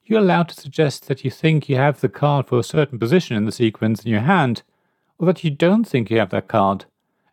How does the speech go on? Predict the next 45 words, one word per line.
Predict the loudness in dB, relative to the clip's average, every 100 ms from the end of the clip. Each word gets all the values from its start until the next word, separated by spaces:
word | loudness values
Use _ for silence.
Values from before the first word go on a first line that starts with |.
| -6
as | -6 -2
long | 2 2
as |
you | 0
don't | 0 0
say | 0 -2
exactly | -2 -4 -4 -4 -4
what | -2 -2 _ -4
pose | -2 -2 -2
you |
mean. | 4 4 4 0 -6 _ _ _ _ _ _ _ -8
It | -8
feels | -2 0 0 0
much | -2 -2 -2
more | 0 0
of | 0
a |
team | 0 2
effort | 2 2 0 -2
when | -4
it's | -6 -2
more | 2 2 2
than | 0 -2 -2
just | -4 -2
two | -2
players. | 0 0 2 -2 -4 -16 _ _ _ _ _ _ _ _ _ _ _ _ _ 0
You | 2
can | 2
also | 2 4 4 0
play | -2 2 2
it | 2
with | 0
an | 0 -2
odd | -4 -2
number | -6 -2 -4
of | -6
players, | -2 0 0 -2
by | -8 -4
the | -2
way, | -2 -4 _ _ -4
and | -2
it |
works | 2 0 0
really | -2 2
well, | 4 2 0